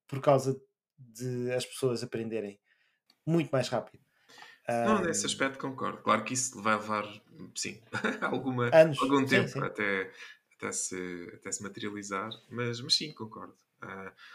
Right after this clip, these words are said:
Speaker 2: não concordo
Speaker 1: Uhum.
Speaker 2: que seja fácil, estavas a dizer, que seja fácil resolver o, o, a questão do, do problema da, da informação ser,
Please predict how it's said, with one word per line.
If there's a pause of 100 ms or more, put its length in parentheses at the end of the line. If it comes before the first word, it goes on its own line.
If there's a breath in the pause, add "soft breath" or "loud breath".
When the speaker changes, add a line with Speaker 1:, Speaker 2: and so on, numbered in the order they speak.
(120 soft breath)
Speaker 2:
não
concordo
Speaker 1:
Uhum.
Speaker 2:
que
seja
fácil,
estavas
a
dizer,
que
seja
fácil
resolver
o,
o,
a
questão
do,
do
problema
da,
da
informação
ser,